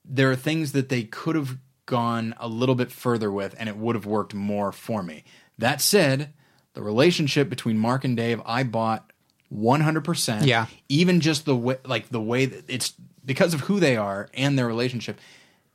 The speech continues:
Speaker 1: it's so physical and so specific a way that I completely buy them as wrestlers. I buy them as brothers. And those two performances are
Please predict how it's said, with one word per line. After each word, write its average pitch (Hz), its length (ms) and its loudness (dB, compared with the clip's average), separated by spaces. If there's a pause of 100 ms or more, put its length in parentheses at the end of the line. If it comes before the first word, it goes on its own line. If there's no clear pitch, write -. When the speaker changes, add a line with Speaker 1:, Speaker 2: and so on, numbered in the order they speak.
(120)
Speaker 1:
it's 131 160 -2
so 196 240 8
physical 160 540 4
and 113 100 0
so 160 160 2
specific 139 560 0
a 123 80 6
way 98 480 0 (360)
that 117 220 2
I 110 140 4
completely 139 560 2
buy 127 200 2
them 143 140 2
as 143 140 -2
wrestlers. 110 560 -4
I 113 100 -2
buy 104 300 0
them 131 120 2
as 123 120 -2
brothers. 101 500 -6 (580)
And 113 460 -2 (500)
those 135 320 4
two - 140 2
performances 117 600 -2
are 104 560 -4